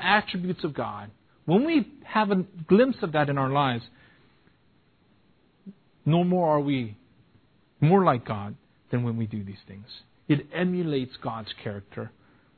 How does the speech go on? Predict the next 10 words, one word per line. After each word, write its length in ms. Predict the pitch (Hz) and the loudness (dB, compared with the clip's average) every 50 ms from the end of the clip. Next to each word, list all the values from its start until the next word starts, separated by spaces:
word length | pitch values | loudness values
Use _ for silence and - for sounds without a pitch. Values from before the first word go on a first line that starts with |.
| _ _ _ _ _ _ _ _ _ _ _ _ _ _ _ _ - | _ _ _ _ _ _ _ _ _ _ _ _ _ _ _ _ 2
But 120 | - 147 135 | 2 2 2
why 240 | 139 156 185 220 226 | 2 -2 -2 -4 -4
is 60 | - - | -6 -8
forgiving 380 | - 170 156 175 160 170 160 - | -10 -6 -4 -4 -4 -4 -6 -10
so 140 | - 156 131 - | -12 -14 -14 -14
hard? 280 | - - 117 104 113 | -16 -16 -16 -14 -10
When 180 | 143 196 208 - | -6 -6 -6 -4
someone 320 | - 226 240 254 226 180 139 | -4 -4 -2 -2 -2 -4 -4
wrongs 360 | 143 139 156 170 175 165 196 | -2 -2 -2 -4 -4 -4 -4
us, 180 | 190 202 208 | -4 -6 -6